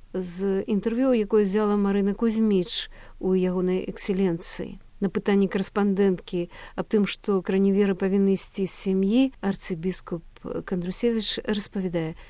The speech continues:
«Я нарадзіўся ў вёсцы Адэльс Гродзенскага раёна ў сям'і веруючых людзей. З намі таксама жыла бабуля, якая была вельмі пабожнай. Наогул, у Адэльску ў гэтыя гады ў касцёл хадзілі ўсе. Веру, можна сказаць, я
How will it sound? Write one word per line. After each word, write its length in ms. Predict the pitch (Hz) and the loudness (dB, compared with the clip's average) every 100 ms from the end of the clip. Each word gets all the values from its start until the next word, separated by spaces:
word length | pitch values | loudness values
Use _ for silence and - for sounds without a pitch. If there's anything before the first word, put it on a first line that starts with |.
| - | 0
«Я 160 | 240 269 | 6 8
нарадзіўся 500 | 240 214 247 - 208 | 6 4 2 2 2
ў 60 | |
вёсцы 680 | 185 208 202 - - 202 - | 4 0 0 -6 -2 0 0
Адэльс 480 | 190 175 208 226 - | -2 0 4 2 2
Гродзенскага 560 | 190 196 185 175 - 185 | 2 2 2 -2 -4 0
раёна 240 | 240 254 | 2 2
ў 20 | |
сям'і 380 | - 190 196 233 | 2 0 2 2
веруючых 400 | 185 190 - - | 0 -2 -8 -6
людзей. 480 | 175 156 160 156 - - - - - | -6 -4 -6 -8 -12 -20 -20 -20 -6
З 100 | 190 | 2
намі 160 | 202 196 | 2 2
таксама 380 | 196 202 185 | 0 0 0
жыла 240 | 175 180 170 | 0 0 -2
бабуля, 480 | 165 165 196 185 170 | -2 0 2 2 0
якая 160 | 175 | -2
была 240 | 185 196 185 | 0 0 2
вельмі 320 | 208 269 254 | 2 2 2
пабожнай. 580 | 233 190 175 170 175 - - - - - - - | 2 2 -2 -2 -6 -8 -20 -20 -20 -20 -8 2
Наогул, 480 | 208 196 170 180 - | 4 4 2 -4 0
у 100 | 190 | 0
Адэльску 640 | 175 202 262 254 - 175 | 2 4 4 0 -4 -4
ў 100 | 180 | -4
гэтыя 300 | - 170 175 | -2 -2 0
гады 160 | 247 | 0
ў 40 | 262 | 0
касцёл 480 | 220 196 - 240 269 | -4 -4 -4 0 0
хадзілі 560 | - 269 262 254 262 233 | 2 0 2 2 0 0
ўсе. 340 | - 185 165 - - - - - - - | 0 -2 -4 -12 -20 -20 -20 -20 -18 0
Веру, 320 | 208 202 285 | 4 6 6
можна 240 | 240 240 240 | 4 2 -2
сказаць, 400 | - 247 233 - | 2 2 2 2
я 160 | 226 | 2